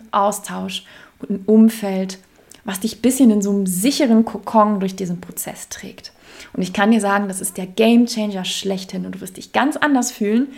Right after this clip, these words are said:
als wenn du weiterhin im stillen Kämmerlein mit deinen Problemen und mit deinen Gedanken dich im Kreis drehst.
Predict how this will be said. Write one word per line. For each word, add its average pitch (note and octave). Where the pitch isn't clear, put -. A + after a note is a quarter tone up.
als G3+
wenn G#3
du G3+
weiterhin A#3
im G#3
stillen G3+
Kämmerlein G#3
mit G3+
deinen G3
Problemen G3+
und F#3
mit F3
deinen F3
Gedanken F3
dich F3+
im F3+
Kreis -
drehst. -